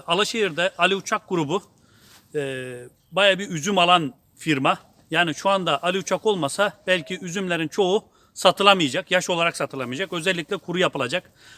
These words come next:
Ali Uçak çiftçimize aslında bu yönden çok büyük sağlı-, e, destek sağlamış oluyor. Günde altmış posta falan üzüm kesiyor. Bu çok iyi bir, e, üzüm kesim demektir. Günde altı yüz yedi yüz ton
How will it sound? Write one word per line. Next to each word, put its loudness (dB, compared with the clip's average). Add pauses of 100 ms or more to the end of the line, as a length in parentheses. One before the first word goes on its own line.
(100)
Ali 4
Uçak -4
çiftçimize -2
aslında -2
bu -2
yönden 2
çok -4
büyük -4
sağlı-, 2 (120)
e, -6
destek 0
sağlamış 0
oluyor. -4 (540)
Günde 2
altmış 0
posta 0
falan 2
üzüm -2
kesiyor. -2 (500)
Bu -4
çok -2
iyi -4
bir, 2
e, 0
üzüm -4
kesim 0
demektir. -2 (360)
Günde 2
altı 2
yüz -4
yedi 0
yüz 0
ton 0